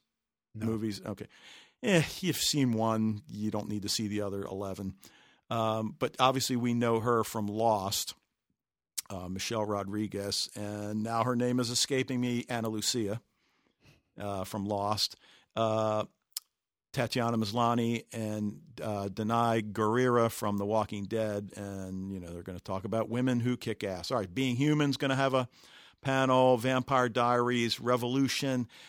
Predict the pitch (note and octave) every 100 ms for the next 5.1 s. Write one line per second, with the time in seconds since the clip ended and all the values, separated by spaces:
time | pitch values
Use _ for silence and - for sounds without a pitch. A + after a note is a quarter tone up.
0 | - C3+ C3 - A3+ A#3 D3+ D3+ C#3 B2
1 | A#2 B2+ A#2+ A2+ A2 A2 A2+ - B2 A2
2 | - - B2+ A2+ G#2 A#2+ A#2 A2+ - A#2
3 | A2+ G#2+ A#2 A2+ - A2 A2+ G#2+ - B2
4 | A2 G#2+ G#2+ G#2+ G#2+ G2+ - A2+ A2 G#2+
5 | A2